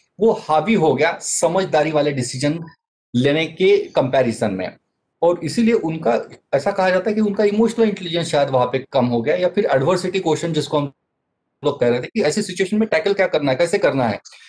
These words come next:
ये किसी किताब में नहीं पढ़ाया जाता है, getting me? और वो thinking part जिसका strong होता है और जो फीलिंग part को भी balance कर देता है, ऐसे लोगों के emotional intelligence का level जो है वो sound होता है।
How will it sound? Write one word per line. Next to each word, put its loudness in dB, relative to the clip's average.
ये 2
किसी 0
किताब 2
में 2
नहीं 4
पढ़ाया 2
जाता 2
है, -8
getting 0
me? 0
और 4
वो 0
thinking 0
part 2
जिसका 0
strong -2
होता 2
है 0
और 2
जो 0
फीलिंग 2
part 0
को 2
भी 0
balance 0
कर -2
देता 0
है, -4
ऐसे -2
लोगों 0
के -2
emotional -4
intelligence -2
का 0
level 0
जो -4
है -4
वो 0
sound -2
होता -2
है। -8